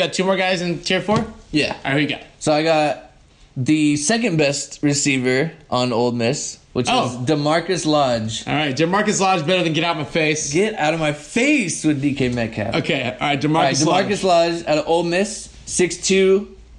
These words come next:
Speaker 2: one hundred ninety-nine pounds, senior. Last season had sixty-five catches, eight hundred seventy-seven yards, four touchdowns. Played in the S E C.
Speaker 1: Okay.
Speaker 2: Again, he had to share the,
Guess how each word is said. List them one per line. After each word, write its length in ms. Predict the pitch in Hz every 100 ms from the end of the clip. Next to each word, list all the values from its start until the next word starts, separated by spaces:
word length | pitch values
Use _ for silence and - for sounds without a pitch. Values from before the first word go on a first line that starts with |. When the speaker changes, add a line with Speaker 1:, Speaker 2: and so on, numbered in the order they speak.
| -
Speaker 2:
one 240 | - 151 160
hundred 260 | 170 147 147
ninety-nine 340 | 143 143 139
pounds, 340 | 147 147 156
senior. 640 | 160 - - 175 180 196 220 1077 - - 988
Last 220 | 988 147 147
season 200 | 156 151
had 140 | 143
sixty-five 760 | 131 - 180 - 143 139 135 131
catches, 420 | 139 131 131 117
eight 160 | 139 143
hundred 320 | 147 131 131
seventy-seven 480 | 123 127 127 131 123
yards, 280 | 123 117 117
four 240 | - 135
touchdowns. 680 | 131 139 143 151 151 156 - - - - - - -
Played 200 | 143 143
in 80 | 143
the 120 | 113
S 220 | 151 143
E 100 | 147
C. 520 | 135 147 156 180 190
Speaker 1:
Okay. 300 | - 131 156 -
Speaker 2:
Again, 480 | 135 135 170 156 123
he 100 | 131
had 140 | 147
to 80 | 143
share 440 | 131 - 143 151 160
the, 220 | 156